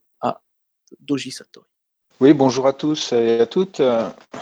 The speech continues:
Speaker 2: donc, je vais, je vais distinguer deux choses. Effectivement, le, l'échec, euh, au cours, euh, du contrat, euh,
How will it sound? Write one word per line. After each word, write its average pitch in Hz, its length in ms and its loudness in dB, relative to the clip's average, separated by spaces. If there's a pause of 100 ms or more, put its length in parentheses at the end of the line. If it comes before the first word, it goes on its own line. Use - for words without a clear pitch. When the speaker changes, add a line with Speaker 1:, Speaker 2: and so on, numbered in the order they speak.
(100)
Speaker 2:
donc, 123 220 -6
je 131 140 2
vais, 120 420 0
je 123 160 -10
vais 131 80 0
distinguer 135 400 0
deux 143 220 0
choses. 175 400 0
Effectivement, 143 640 -4
le, 107 300 0 (120)
l'échec, 127 640 0
euh, 107 680 0 (280)
au 107 60 -14
cours, 110 380 -6
euh, 98 380 0
du 98 160 -10
contrat, 110 600 2
euh, 85 340 -6